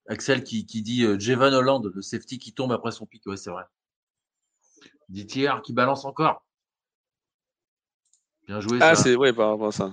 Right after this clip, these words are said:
Speaker 2: Du coup, c'était pas, ouais, d'accord. Merci, Guigui, pour la précision. Je t'avoue que ça me dépassait des côtés. Alors, donc,
Speaker 1: Tillman,
Speaker 2: je suis
Speaker 1: c'est vrai
Speaker 2: allé
Speaker 1: que Tillman,
Speaker 2: chercher les
Speaker 1: c'est une bonne
Speaker 2: statistiques.
Speaker 1: réception, là, pour, euh,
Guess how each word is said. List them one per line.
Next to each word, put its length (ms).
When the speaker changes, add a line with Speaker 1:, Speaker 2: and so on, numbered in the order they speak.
Speaker 2:
Du 100
coup, 120
c'était 160
pas, 120
ouais, 180
d'accord. 320
Merci, 320
Guigui, 380
pour 140
la 100
précision. 600
Je 120
t'avoue 260
que 220
ça 200
me 180
dépassait 580
des 200
côtés. 480
Alors, 300
donc, 80
Speaker 1:
Tillman, 200
Speaker 2:
je 40
suis 80
Speaker 1:
c'est 60
vrai 80
Speaker 2:
allé 100
Speaker 1:
que 40
Tillman, 180
Speaker 2:
chercher 160
les 60
Speaker 1:
c'est 60
une 60
bonne 140
Speaker 2:
statistiques. 240
Speaker 1:
réception, 220
là, 100
pour, 340
euh, 220